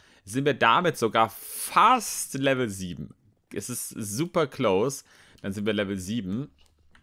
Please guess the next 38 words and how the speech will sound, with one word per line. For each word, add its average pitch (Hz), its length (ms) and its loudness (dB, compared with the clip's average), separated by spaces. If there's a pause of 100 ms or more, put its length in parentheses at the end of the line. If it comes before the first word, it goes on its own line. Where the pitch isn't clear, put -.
(1600)
Ich - 80 -10
weiß 113 140 0
gar 139 80 2
nicht, 135 100 0
ob 110 120 -2
wir 123 60 0
uns 110 120 -2
hier - 160 2
auch 110 160 2
hätten 104 180 -6
abholen 95 440 0
lassen 78 340 -8
können. 98 420 -6 (720)
Ich - 160 -14
weiß 92 180 0
gar 135 140 2
nicht, 98 220 -4 (180)
kommen 90 280 -8
hier 123 160 2
überhaupt 143 420 0
G 143 220 -2
E 135 40 -4
D-Leute? 135 400 -2
Das 98 180 -4
wirkt 107 280 -2
so, 98 440 0 (1200)
"Pass - 200 -6
auf 107 140 -2
die 107 140 -4
G 98 220 4
E - 40 2
D-Leute 98 500 2
auf", 78 120 2
aber 80 120 -2
dabei 76 160 -2
kommt 107 320 -6
gar 69 200 0
keiner. 69 480 -6